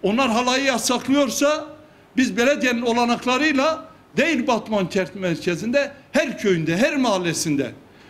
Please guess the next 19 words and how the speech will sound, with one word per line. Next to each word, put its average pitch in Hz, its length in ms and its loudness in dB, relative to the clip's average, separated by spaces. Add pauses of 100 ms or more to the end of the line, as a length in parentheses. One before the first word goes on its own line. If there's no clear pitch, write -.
(160)
kültür - 360 0
sanat 277 460 0
etkinliklerini, 147 920 -2
dil 285 160 2
etkinliklerini 170 800 -2
arttırarak 226 640 0
devam 190 280 2
ettirmeliyiz. 139 680 -4 (580)
Bunun 202 120 2
önünde 202 340 2
engel 202 340 0
yok. 277 440 0 (840)
Batman'ı 202 560 -2 (100)
geçmişte 190 460 -2
olduğu 214 280 2
gibi 202 360 -2
kültür 196 340 -2
sanatın, 170 540 -2 (800)
dinin 240 480 2